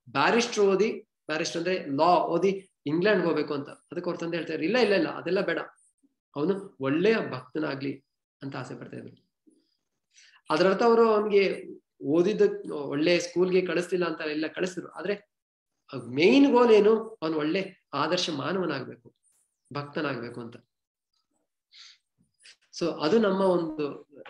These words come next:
ಯಾರೇ parents ಆಗಿರ್ಲಿ, ಅದು ಒಂದು ನಮ್ಮ ಧ್ಯೇಯ ಆಗಿರ್ಬೇಕು. ಹೀಗೆ ಶ್ರೀಲ ಪ್ರಭುಪಾದರು ಹೋಗ್-, ಎಲ್ಲ ಕಡೆಗೂ travel ಮಾಡ್ತಾ ಇದ್ರು ಕೂಡ, ಅವರು ಯಾವಾಗ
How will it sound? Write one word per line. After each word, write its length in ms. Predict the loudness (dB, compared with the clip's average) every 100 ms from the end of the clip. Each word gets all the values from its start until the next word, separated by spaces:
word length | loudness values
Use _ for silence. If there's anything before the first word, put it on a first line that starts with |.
| -8
ಯಾರೇ 240 | -4 -4
parents 380 | -2 -2 -2 -4
ಆಗಿರ್ಲಿ, 260 | -6 -6 -8
ಅದು 240 | -6 -4
ಒಂದು 220 | -2 -2
ನಮ್ಮ 340 | -6 -8 -16 _ _ -10
ಧ್ಯೇಯ 240 | -6 -4
ಆಗಿರ್ಬೇಕು. 420 | -4 -8 -12 -16 _ _ _ _ _ _ _ _ _ _ _ _ _ _ -2
ಹೀಗೆ 200 | 2 4
ಶ್ರೀಲ 240 | 2 -2
ಪ್ರಭುಪಾದರು 440 | -2 0 0 0 0
ಹೋಗ್-, 500 | 0 -4 -12 -10 -4
ಎಲ್ಲ 220 | -2 -2
ಕಡೆಗೂ 580 | -2 -2 -2 -4 -10 -10
travel 260 | -6 -4
ಮಾಡ್ತಾ 280 | -4 -6 -8
ಇದ್ರು 220 | -8 -8
ಕೂಡ, 160 | -8 -8
ಅವರು 540 | -8 -10 -8 -8 -8
ಯಾವಾಗ 360 | -10 -8 -6